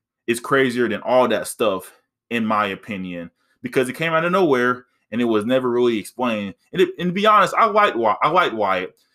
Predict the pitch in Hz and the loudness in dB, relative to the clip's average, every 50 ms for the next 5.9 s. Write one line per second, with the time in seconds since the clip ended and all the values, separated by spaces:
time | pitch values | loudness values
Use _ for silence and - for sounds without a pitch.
0 | _ - 143 151 143 - - 175 175 165 143 139 151 151 139 123 120 110 117 131 | _ -8 -6 -6 -4 0 2 2 2 2 0 -2 -4 -4 -2 -4 -6 -4 -2 -4
1 | 135 127 - 123 123 127 123 120 - - - _ _ _ _ _ _ _ _ _ | -4 -2 -2 2 4 4 4 2 0 -2 -10 _ _ _ _ _ _ _ _ _
2 | - 120 117 117 117 113 113 110 110 107 110 127 123 120 - 123 123 123 120 113 | -8 -4 -4 -2 -2 -2 -2 -2 -2 -2 -4 -6 -8 -8 -4 -2 -2 -2 -4 -6
3 | - - 147 135 127 113 110 107 104 98 107 123 131 120 - 113 107 101 - - | -8 -6 -4 -4 -2 -2 -2 -4 -6 -4 -4 -6 -6 -6 -6 -8 -8 -8 -6 -4
4 | 123 117 107 104 98 117 113 120 117 113 104 92 92 - - 139 143 151 131 113 | -2 -2 -2 -4 -4 -4 -2 -2 -2 -2 -4 -4 -8 -6 -2 2 2 2 2 2
5 | 101 92 95 - - 120 117 110 113 104 101 104 120 135 131 110 101 - | -2 -4 -6 -8 -6 -6 -6 -4 -4 -4 -4 -2 0 0 0 0 -2 -6